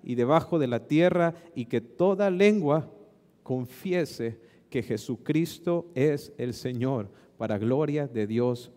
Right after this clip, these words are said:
Padre". Está hablando acerca de la exaltación del Mesías. Ahora, pero otra cosa que nos muestra este pasaje es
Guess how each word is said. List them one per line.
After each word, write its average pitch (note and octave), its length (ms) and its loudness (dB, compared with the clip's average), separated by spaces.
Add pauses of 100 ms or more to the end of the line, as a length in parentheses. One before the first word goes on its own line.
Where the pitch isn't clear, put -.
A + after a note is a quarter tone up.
(140)
Padre". B2 280 0
Está G#2 140 -4
hablando C3+ 200 -2
acerca C#3+ 280 -2
de C3+ 60 -2
la A#2+ 80 -4
exaltación C3 960 -2 (360)
del B2 160 2
Mesías. A#2+ 520 -2 (160)
Ahora, D#3+ 300 4
pero E3 140 4
otra G3 160 2
cosa G3 280 4
que E3+ 120 0
nos C#3+ 180 2
muestra E3+ 460 2
este D#3 320 0
pasaje A#2+ 640 -2 (220)
es E3+ 520 2